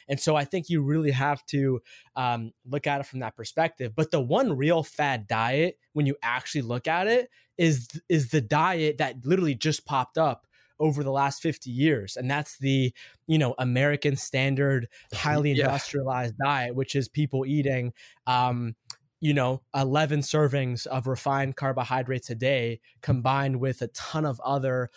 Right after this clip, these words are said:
Speaker 1: um, like, just sugars
Speaker 2: Sugar,
Speaker 1: and
Speaker 2: yeah.
Speaker 1: industrialized oils, canola oil, all these things.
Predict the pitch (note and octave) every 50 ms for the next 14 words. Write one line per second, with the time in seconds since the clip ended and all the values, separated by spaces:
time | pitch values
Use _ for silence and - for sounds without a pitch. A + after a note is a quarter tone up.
0 | - - _ _ _ - A#2+ A#2 A#2 A#2+ A#2 A2 G#2+ G#2 G#2+ - _ - - _
1 | _ _ _ _ - D3+ C3 C3 - - - D#3+ D#3+ C#3 - - - - - -
2 | F3 E3+ C#3 D#3+ D#3+ D#3 D3+ D3+ D3+ C#3+ F#2+ F#2 F2+ F2 - G2 F#2 F#2 F#2 F2+
3 | D3 C#3+ C#3+ - - D3 C#3+ C#3 C#3 B2+ B2+ B2 - - C#3+ C#3+ D3 D3 C#3+ C#3
4 | C#3 C3+ - - - C3+ B2+ C3 C#3 C#3 C3+ C3 C3+ C#3 C3 B2 A#2+ C3 C#3 C#3
5 | C3 C3 A#2+ - - D3 D3 C#3+ C#3 B2+ A#2+ - -